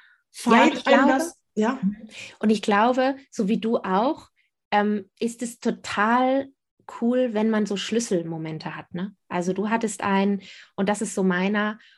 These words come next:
Speaker 1: Und ich glaube, da darf man sich dann auch, weil ich mir vorstellen könnte, dass solche Momente, dass es die für jeden irgendwo gibt und die darf man dann auch wirklich, wirklich ganz dolle festhalten, glaube ich. Also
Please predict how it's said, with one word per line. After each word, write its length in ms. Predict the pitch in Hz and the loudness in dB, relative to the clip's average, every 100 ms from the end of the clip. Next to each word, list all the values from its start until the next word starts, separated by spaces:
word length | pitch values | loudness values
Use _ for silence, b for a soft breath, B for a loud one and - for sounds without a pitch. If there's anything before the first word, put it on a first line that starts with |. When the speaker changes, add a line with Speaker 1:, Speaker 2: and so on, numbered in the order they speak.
| B | B
Speaker 1:
Und 100 | 202 | 0
ich 80 | 190 | 2
glaube, 220 | 208 202 | 4 4
da 120 | 196 | 4
darf 380 | 190 208 254 254 | 4 4 2 2
man 180 | 220 190 | 0 0
sich 200 | 196 - | -2 -4
dann 180 | 190 | -4
auch, 360 | 185 180 190 208 | -4 -4 -4 -2
weil 120 | 190 | 0
ich 100 | 190 | 0
mir 120 | 196 | -2
vorstellen 480 | 190 220 226 208 190 | -2 -2 -2 -2 -2
könnte, 440 | 185 190 185 185 185 B B _ _ _ _ - | -2 -2 -2 -4 -8 B B _ _ _ _ -4
dass 220 | 190 190 | -2 2
solche 340 | 190 202 214 | 2 2 0
Momente, 880 | 202 190 190 190 208 202 202 190 - - | 2 2 2 2 0 -4 -4 -4 -6 -8
dass 180 | - 190 | -4 -4
es 140 | 185 - | -4 -2
die 120 | 196 | -2
für 420 | - 190 180 - _ _ | 2 2 2 -2 _ _
jeden 640 | - 185 190 233 247 247 - _ _ | -4 2 2 2 -2 -6 -10 _ _
irgendwo 500 | 220 226 240 233 220 | 0 4 4 2 0
gibt 420 | 180 214 262 - - B B B | -2 -4 -6 -10 -20 B B B
und 180 | 208 202 | -2 0
die 80 | 214 | 2
darf 240 | - 233 | 2 4
man 160 | 220 196 | 2 2
dann 160 | 190 | 0
auch 180 | 180 - | -2 -4
wirklich, 440 | 208 233 202 175 | -2 0 -2 -2
wirklich 360 | 233 220 202 190 | -2 -2 -4 -6
ganz 240 | 190 233 | -6 -6
dolle 220 | - 226 254 | -2 -2 -2
festhalten, 720 | 403 440 208 175 156 156 190 | -4 -6 -4 -2 -4 -10 -8
glaube 340 | 165 175 185 | -8 -8 -10
ich. 140 | 190 | -8
Also 380 | 185 180 180 180 | -6 -4 -4 -4